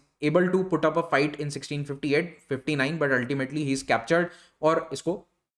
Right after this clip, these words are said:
जेल में मार दिया जाता है। बड़ी दर्द-, दर्दनाक मौत होती है, अ, दारा शिकोह की। इसका गला वला काट के पता नहीं बहुत कुछ करता है इसके साथ औरंगजेब। अ, not a story that is for, uh, you know,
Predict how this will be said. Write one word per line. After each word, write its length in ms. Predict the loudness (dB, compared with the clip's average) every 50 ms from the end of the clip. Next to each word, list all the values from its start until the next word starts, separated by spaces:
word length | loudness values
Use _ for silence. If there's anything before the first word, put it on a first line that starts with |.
| _ 2
जेल 180 | 2 2 2
में 120 | 2 0 -2
मार 220 | 0 0 0 0
दिया 160 | 0 0 0
जाता 220 | 0 0 -2 -4 -4
है। 80 | -2
बड़ी 160 | 0 0 0 -2
दर्द-, 560 | -2 0 0 0 0 0 -4 -4 -6 -2 0
दर्दनाक 460 | 0 2 2 2 2 2 2 0 0
मौत 220 | -2 -2 -2 -2
होती 220 | -4 -4 -4 -2 -2
है, 180 | -2 -2 -4 -10 _ _ _ _ _ -8
अ, 60 | -4
दारा 220 | 0 2 2 2 2
शिकोह 300 | 0 0 -2 0 0 0
की। 80 | -2
इसका 180 | -2 -2 -2 -2
गला 220 | 0 2 2 2
वला 180 | 4 4 2 2
काट 300 | 2 2 2 0 0 0
के 100 | -2 -2
पता 160 | -2 -2 -2
नहीं 120 | -2 -4 -4
बहुत 220 | -6 -8 -6 -6
कुछ 140 | -8 -8 -6
करता 220 | -6 -4 -2 -2
है 60 | -2
इसके 160 | -2 -2 -4 -6
साथ 160 | -4 -4 -2
औरंगजेब। 480 | -2 -2 -2 -2 0 0 0 -2 -2 -6 _ _ _ _ _ _ -6
अ, 120 | -4 -2
not 220 | 0 2 2 2 0 0 -4 -12 _ _ _ _ _ _ _ _ _ -8
a 120 | -6 -6 -4 -2
story 320 | 0 0 0 0 0 -2
that 180 | -4 -6 -2 0
is 120 | 0 0 0 -2 -2 0
for, 140 | 2 2
uh, 340 | 2 2 2 2 2 2 0 -4 -8 _ _ _ _ _ -4
you 40 | -2
know, 220 | -2 -2 -2 -4